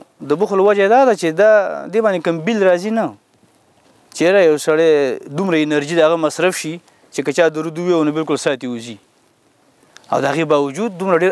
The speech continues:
اجرونه پکې دي چې د هغه هم او غم او مشکلات هر څه الله رب العالمین په دې باندې حلوي. لکه څنګه چې په دې کې مشهور حدیث دی د نبي علیه الصلاة والسلام. نو ځکه نبي صلی الله علیه وسلم فرمایي چې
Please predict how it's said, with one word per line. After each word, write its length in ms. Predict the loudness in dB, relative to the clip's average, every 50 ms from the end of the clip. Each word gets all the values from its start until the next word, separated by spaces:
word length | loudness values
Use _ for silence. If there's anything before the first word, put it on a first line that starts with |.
| 2
اجرونه 320 | 0 0 0 -2 0 0 0 0
پکې 220 | -2 -4 -4 -2 -2 -2
دي 80 | -2 -4 -4 _ _ _ _ _ -20 -20 -20 -20 -20 -20 -20 -16 -8
چې 80 | -2 0 4
د 0 | 4 4
هغه 160 | 4 4 2 0 0 0
هم 280 | -2 -2 -2 -6 -6 -2 -2
او 40 | 0 0 0 2
غم 240 | 0 0 0 0 -2 -2 -2
او 40 | -2 -2 -4 -6 -8 -8 -8 -8
مشکلات 460 | -6 -6 -2 2 4 4 4 2 2 -2
هر 100 | -2 -2
څه 120 | 0 0 0 2
الله 140 | 4 2 2 2
رب 80 | 2 -2
العالمین 240 | -2 -2 -4 -4 -2
په 40 | -2
دې 80 | -2 -2
باندې 140 | -2 -6 -6 -6
حلوي. 260 | -4 -2 -2 -2 -4 -6 -12 _ _ _ _ _
لکه 100 | _ -14 -10
څنګه 140 | -6 -4 -4
چې 80 | -4 -4
په 60 | -4
دې 60 | -4
کې 120 | -4 -6 -4
مشهور 220 | -2 -2 -2 -2 -2 -4
حدیث 260 | -4 -4 -6 -6 -4
دی 80 | -4 -4
د 80 | -4 -4
نبي 160 | -4 -4 -2 -2
علیه 120 | -4 -6 -6
الصلاة 180 | -6 -6 -6 -6 -8
والسلام. 360 | -8 -6 -4 -4 -4 -6 -8 -14 _ _ -20 -20 -20 _ -20 _ _ -20 -20 -20 -20 -20 -18 -18 -18 -18 -18 -18 -18 -18 -20 -12 -6 -2 0
نو 80 | 2 2 2 2 0 -2 -6 -10 -18 -20 -14 -8 -4
ځکه 240 | -4 -2 0 0 0
نبي 160 | 0 -2 -4
صلی 80 | -4 -4
الله 0 |
علیه 0 |
وسلم 180 | -4 -4 -2 -2
فرمایي 260 | 0 0 2 2 2 0
چې 100 | 0